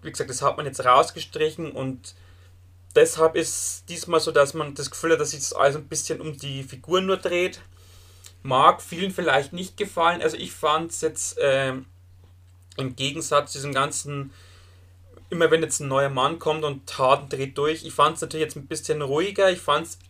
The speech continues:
auch ein bisschen an-, oder sehbar, oder ja, bess-, ich will jetzt nicht sagen besser, aber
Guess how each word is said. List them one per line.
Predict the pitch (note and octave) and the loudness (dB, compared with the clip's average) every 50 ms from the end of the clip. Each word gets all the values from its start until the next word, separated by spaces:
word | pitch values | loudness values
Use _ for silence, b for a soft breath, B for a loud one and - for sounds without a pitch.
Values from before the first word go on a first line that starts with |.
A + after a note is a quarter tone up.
| - - | -12 0
auch | - C#3+ D3 - | 0 0 0 0
ein | D3+ D3+ D3+ D3+ C#3+ C#3 B B B B B B B B - - | -6 -8 -8 -8 -10 -12 B B B B B B B B -10 -4
bisschen | - F#3+ F#3 - - - E3+ D#3+ - - - _ _ - - - - _ - | -2 -2 -2 -2 -4 -4 -4 -4 -6 -10 -16 _ _ -12 -12 -12 -12 _ 0
an-, | C#3+ D3+ E3+ G3+ G3+ G3+ G3+ - - - - - - - | 0 0 0 -2 -6 -8 -10 -12 -16 -20 -20 -20 -4 0
oder | - D#3+ D3 C#3 | 0 0 2 0
sehbar, | C3+ - - D3+ F3 G3 - - - | -4 -4 -4 -4 -6 -4 -2 0 0
oder | C#3+ C3+ C3 B2+ C3 C3 | 4 4 6 6 6 6
ja, | B2+ B2 B2+ B2+ C#3+ | 4 6 6 6 6
bess-, | D#3 D#3 - - D3 D#3 - - - - | 6 4 4 4 4 4 2 -2 -10 -12
ich | D#3+ C#3 | -10 -4
will | D#3+ F#3 | -4 -4
jetzt | F3+ F#3 | -2 -4
nicht | F#3 F3+ | -6 -2
sagen | - C#3 B2 B2+ | -2 -2 -2 2
besser, | - D3 E3 - - G3 F3 - | 2 0 2 2 0 0 2 2
aber | - C#3 C3+ C#3+ C#3 C#3 C#3+ C#3+ | 2 2 4 4 2 2 0 -2